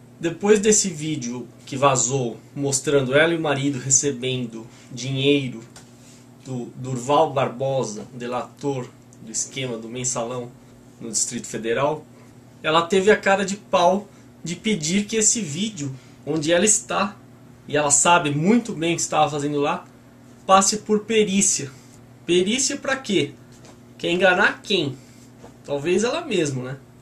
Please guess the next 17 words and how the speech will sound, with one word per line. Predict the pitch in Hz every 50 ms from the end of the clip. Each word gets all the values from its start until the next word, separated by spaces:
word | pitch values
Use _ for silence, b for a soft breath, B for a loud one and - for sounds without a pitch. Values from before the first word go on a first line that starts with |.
| - - -
E | - 202
agora | 196 180 170 151 165 170 175 202 214
ela | 202 196 165 156 156 156
solta | 147 - - 160 151 147 147 - - 143 - -
um | 147 147 143 139 127 123
comunicado | - 147 147 143 143 143 135 139 - 147 143 143 139 139
à | 135
imprensa | 131 131 131 - 165 180 208 226 214 - - 135 131 - - - - - - - - - - - -
dizendo | 151 165 160 147 151 165 170 180 190 196 202
que | - - - 208 208 208 202 196 180
na | 175 170
campanha | - - 175 165 151 175 175 165
de | 156 160
dois | 151 160 156 147
mil | 170 175
e |
seis | 170 - - 180 175 196 208 202 - - - - -